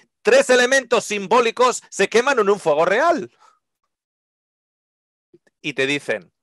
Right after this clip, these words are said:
"Con Dios todo se puede". <laughs> Solución. Ah,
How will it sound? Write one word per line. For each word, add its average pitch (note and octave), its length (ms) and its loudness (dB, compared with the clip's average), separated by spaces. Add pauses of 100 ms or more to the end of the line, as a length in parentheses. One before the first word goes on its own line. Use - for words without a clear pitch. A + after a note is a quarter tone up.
(160)
"Con B2 200 -6
Dios G3 260 -2
todo F#4+ 220 -6
se G3+ 120 -2
puede". G2 400 -6
<laughs> - 680 -20
Solución. E3+ 680 -4 (1600)
Ah, D#3+ 280 0